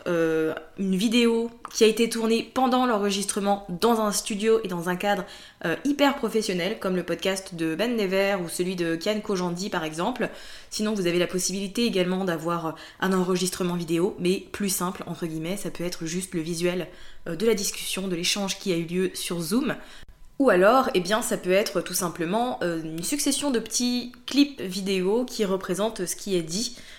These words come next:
euh, dans le fichier audio et qui est vraiment là pour apporter, euh, tout cet aspect visuel. Ce ne sont que quatre exemples. Bien évidemment, si vous avez d'autres idées en écoutant cet épisode, eh bien, j'ai envie de vous dire,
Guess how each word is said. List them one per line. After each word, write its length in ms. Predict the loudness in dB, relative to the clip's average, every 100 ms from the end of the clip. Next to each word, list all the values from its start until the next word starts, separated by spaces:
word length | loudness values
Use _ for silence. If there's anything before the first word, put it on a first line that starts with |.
| -8 -4
euh, 100 | -2
dans 120 | -4
le 60 |
fichier 380 | -6 -4 -2 0
audio 380 | 0 -2 0 0
et 60 | 0
qui 120 | -2
est 40 |
vraiment 280 | -2 -4 -4
là 200 | -2 -2
pour 180 | -4 -6
apporter, 540 | -6 -8 -4 0 2
euh, 40 | 0 -4 -18 -14
tout 120 | -4
cet 260 | 0 0 0
aspect 400 | -4 0 0 0
visuel. 480 | -2 -4 -2 -2 -4 -12 -20 -12
Ce 160 | -2 0
ne 120 | 0
sont 200 | -2 -2
que 120 | 0
quatre 260 | 0 -2 -4
exemples. 560 | -2 -2 -2 -2 -4
Bien 180 | -2 -2
évidemment, 420 | 0 0 0 0 -2
si 140 | -4
vous 160 | -2 2
avez 180 | 2
d'autres 540 | 0 -2 -4 -4 -4 -4
idées 280 | -2 -2 0
en 80 | -2
écoutant 540 | -4 -4 -4 -2 -4 -6 -16 -12 -2
cet 220 | -2 0
épisode, 440 | -4 0 2 2 0
eh 60 |
bien, 380 | 0 0 -2 -4
j'ai 120 | -6 -4
envie 160 | -4
de 80 | -4
vous 80 | -4
dire, 280 | 0 0